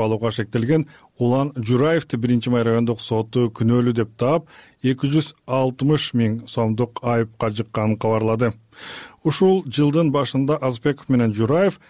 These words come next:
Кыргыз темир жолу мамлекеттик ишканасынын башчысы Василий Дашковдун мыйзамсыз иштери боюнча ооз басырык катары эки жүз элүү миң доллар талап кылган үчүн деп камакка алынган.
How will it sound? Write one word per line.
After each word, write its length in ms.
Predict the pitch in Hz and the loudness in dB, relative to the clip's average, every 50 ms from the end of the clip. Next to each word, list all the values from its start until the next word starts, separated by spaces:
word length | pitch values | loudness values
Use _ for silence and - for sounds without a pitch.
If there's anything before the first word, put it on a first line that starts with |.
| _ _ _ | _ _ _
Кыргыз 300 | - - 165 170 180 - | -2 -2 -2 0 -2 -2
темир 260 | - 160 156 147 143 131 | 0 0 2 2 2 2
жолу 180 | 147 147 151 | 2 2 2
мамлекеттик 540 | 151 135 127 123 120 - 127 117 - 123 110 | 2 2 2 2 0 -2 -4 -4 -2 -4 -4
ишканасынын 500 | - - 117 113 107 - 110 110 104 98 | -2 -2 -2 -2 -2 0 -2 -2 -2 0
башчысы 460 | 104 104 104 - - - - - 135 | -2 -2 -4 -4 -8 -6 -2 0 0
Василий 400 | 117 113 104 - - 104 107 107 | 2 0 0 -2 -2 -2 -2 0
Дашковдун 640 | 98 113 95 - - - 113 107 - 160 175 160 - - - _ _ | 0 -2 -4 -2 -4 -4 -4 -2 0 0 0 0 -2 -6 -14 _ _
мыйзамсыз 580 | 131 131 131 127 135 143 139 131 - 160 139 - | 2 2 2 2 2 -2 -2 -2 -4 -6 -4 -4
иштери 320 | 139 123 - - 127 117 | -4 -4 -2 -2 -2 0
боюнча 400 | 113 120 120 120 117 110 - 147 143 - | 0 2 2 2 2 2 0 -2 -2 0
ооз 400 | 127 120 127 135 143 147 131 120 | 0 2 4 4 2 2 0 -2
басырык 340 | 127 117 - - 117 110 | -4 -4 -4 -6 -8 -6
катары 460 | - - 110 - - 123 151 165 156 - _ _ _ | -6 -6 -4 -2 0 0 0 0 -2 -4 _ _ _
эки 240 | - 120 113 131 123 | -6 -4 -2 0 0
жүз 240 | 127 131 113 110 120 123 | 0 0 2 2 0 2
элүү 180 | 127 139 151 156 | 2 2 2 2
миң 220 | 156 156 151 127 | 2 2 2 2
доллар 400 | 113 127 127 127 131 135 135 127 | 2 0 0 2 2 0 0 -2
талап 400 | - - - 110 110 107 101 - | -4 -4 -4 -2 -2 -2 -2 -4
кылган 320 | - 113 104 104 104 107 110 | -6 -4 -2 -2 -2 -2 -2
үчүн 240 | 104 - 117 110 110 | -2 -2 -2 0 2
деп 160 | 135 143 - - _ _ _ _ - | 2 0 -2 -6 _ _ _ _ -4
камакка 340 | - 135 131 113 - - 104 | -2 0 0 0 -2 -2 -4
алынган. 440 | 101 101 104 104 110 104 98 - | -2 -2 -2 -2 -2 -2 -4 -6